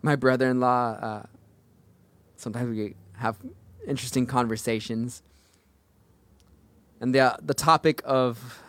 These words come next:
living in a simulation came up. And I, I thought, well, you know, it sort of is a, a simulation in the sense that we're spiritual beings in a world of matter.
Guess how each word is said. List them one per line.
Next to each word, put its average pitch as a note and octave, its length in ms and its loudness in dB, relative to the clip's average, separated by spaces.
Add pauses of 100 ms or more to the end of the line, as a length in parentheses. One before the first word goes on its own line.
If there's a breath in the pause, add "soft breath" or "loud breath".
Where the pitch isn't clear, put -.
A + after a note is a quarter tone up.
living D3 300 4
in C#3 80 2
a D3+ 60 0
simulation B2+ 680 2
came G#2+ 220 -4
up. A2+ 160 -4 (2500)
And B2+ 220 2
I, B2 340 4 (560)
I C3+ 100 0
thought, C3+ 280 0
well, E3+ 260 4
you D3+ 100 -2
know, F#3 280 -2 (1400)
it C3 80 -4
sort F3+ 240 4
of C#3 100 2
is E3 220 2
a, G#2+ 280 2
a A2 100 -8
simulation A2+ 680 -4
in A2 80 -2
the G#2+ 80 -4
sense B2+ 340 -4
that G#2+ 320 -6 (1080)
we're B2+ 100 -4
spiritual D#3 500 2
beings B2 680 -2 (1400)
in A#2+ 100 0
a A#2 100 2
world B2 380 4
of A2+ 140 0
matter. A2+ 520 -2